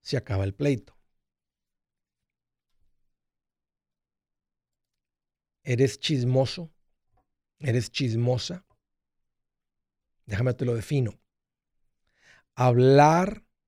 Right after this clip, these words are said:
de alguien más, no, negativamente, porque lo positivo se vale. Hablar negativamente de alguien más que no está presente.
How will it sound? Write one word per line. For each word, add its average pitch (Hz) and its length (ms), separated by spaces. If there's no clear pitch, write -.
de 123 220
alguien 170 680
más, 123 400
no, 147 200
negativamente, 143 680
porque 139 160
lo 135 40
positivo 135 380
se 139 100
vale. 104 300
Hablar 135 480
negativamente 151 1300
de 131 280
alguien 165 500
más 139 340
que 131 140
no 123 160
está 117 260
presente. 110 540